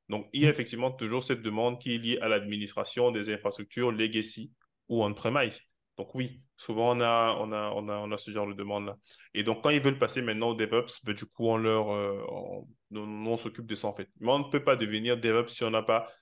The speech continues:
Speaker 1: de base dans un domaine régalien de l'informatique. C'est ce que je dis toujours aux gens. Vous ne pouvez pas vouloir faire du DevOps alors que vous ne comprenez pas les problématiques de dev, ou alors de système, ou alors de réseau, ou alors de sécurité. Non,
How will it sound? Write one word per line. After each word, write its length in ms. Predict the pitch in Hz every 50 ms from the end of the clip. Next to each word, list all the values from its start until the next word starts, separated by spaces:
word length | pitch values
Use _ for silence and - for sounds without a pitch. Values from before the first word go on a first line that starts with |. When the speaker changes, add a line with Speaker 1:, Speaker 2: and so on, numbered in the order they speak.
| _ _ -
Speaker 1:
de 140 | 107 107 113
base 600 | 104 107 117 117 120 127 131 135 131 - - - -
dans 360 | 104 107 107 107 107 104 120
un 100 | 120 123
domaine 340 | 120 117 107 110 113 117 117
régalien 440 | 107 110 104 104 107 104 107 113 113
de 100 | 110 107
l'informatique. 560 | 101 101 101 - 104 101 101 98 - 113 107
C'est 80 | - 113
ce 80 | -
que 120 | - 127 120
je 60 | 113
dis 140 | 110 117 -
toujours 300 | - 113 110 113 113 113
aux 80 | 117
gens. 260 | 110 117 101 98 - - - - _ _ _ _ _ -
Vous 80 | - 123
ne 80 | 135
pouvez 60 | 131 135
pas 120 | 143 131
vouloir 320 | 120 117 117 123 127 123
faire 180 | - 131 127 120
du 120 | 110 107
DevOps 400 | 104 113 117 120 127 123 127 - -
alors 240 | 104 107 117 120 -
que 60 | -
vous 140 | 120 120 120
ne 80 | 117 117
comprenez 400 | - 107 104 - 110 110 120 120
pas 120 | 120 113
les 120 | 110 104
problématiques 580 | - - 110 107 104 104 107 104 - - 117 113
de 140 | 107 110 107
dev, 420 | 104 113 113 120 131 143 151 151 - - _ _ -
ou 160 | 180 175 151
alors 320 | 123 120 131 135 135 127 117
de 80 | 117
système, 560 | 110 - 127 123 - - 135 131 131 139 147 135 165
ou 80 | 180 165
alors 240 | 131 127 135 135
de 100 | 123 120
réseau, 400 | 113 110 110 110 107 113 127 123 117
ou 80 | 123 131
alors 100 | 120 117
de 80 | 110
sécurité. 580 | 101 - 104 - 117 117 117 117 165 135 107 - -
Non, 160 | 139 127